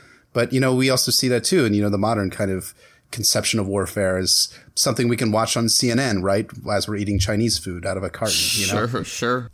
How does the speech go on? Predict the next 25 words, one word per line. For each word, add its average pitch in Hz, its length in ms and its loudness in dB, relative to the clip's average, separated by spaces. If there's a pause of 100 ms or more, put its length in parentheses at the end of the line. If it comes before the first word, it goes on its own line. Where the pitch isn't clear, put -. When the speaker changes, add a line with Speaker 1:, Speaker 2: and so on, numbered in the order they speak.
Speaker 1:
We're 131 120 2
so 131 220 4
desensitized 104 920 0 (140)
to 101 400 0 (760)
people 120 360 0
actually 107 440 0
dying. 98 500 0
We 98 100 -2
can 101 160 -4
watch 92 460 -2 (100)
explosions. 110 640 0
We 104 80 -2
can 98 160 -2
watch, 92 380 -2 (380)
you 101 80 -6
know, 92 120 -2
planes 113 460 2
flying. 107 380 0
We 98 60 -2
can 98 140 -2
watch 87 420 -2
cruise 117 300 0
missiles 107 320 0
striking 101 460 -2
targets 95 560 -4